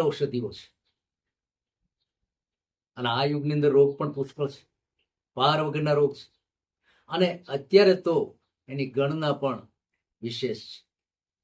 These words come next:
તો આવા અનેક રોગ જે છે કે જેની પાછળ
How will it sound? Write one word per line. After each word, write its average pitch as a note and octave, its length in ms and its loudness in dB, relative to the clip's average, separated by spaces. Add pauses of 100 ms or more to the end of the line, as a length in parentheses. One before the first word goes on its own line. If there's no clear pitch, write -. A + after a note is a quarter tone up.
(760)
તો - 40 2
આવા G3+ 400 4
અનેક A#3+ 220 4 (100)
રોગ G#3 200 6
જે F#3 160 8
છે C#3+ 120 -2 (840)
કે C#3+ 80 4 (100)
જેની D#3+ 420 2
પાછળ C#3+ 480 -2